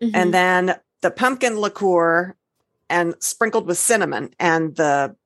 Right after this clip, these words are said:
Speaker 2: the rim is a chocolate, um, sprinkle rim.
Speaker 1: Mm-hmm.
Speaker 2: So it's, it's like a pumpkin chocolate flavor,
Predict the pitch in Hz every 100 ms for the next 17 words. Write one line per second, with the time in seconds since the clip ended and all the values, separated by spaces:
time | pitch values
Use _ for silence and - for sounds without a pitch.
0 | - 156 143 254 233 160 165 143 - 202
1 | - _ - 160 - _ _ 156 139 127
2 | - - - 240 247 254 262 _ _ -
3 | 208 254 269 269 _ - - - 226 226
4 | 226 202 - 220 - 220 214 156 - 262
5 | 269 - 233 202 - 226 226 254 - -
6 | 247 254 254 254 254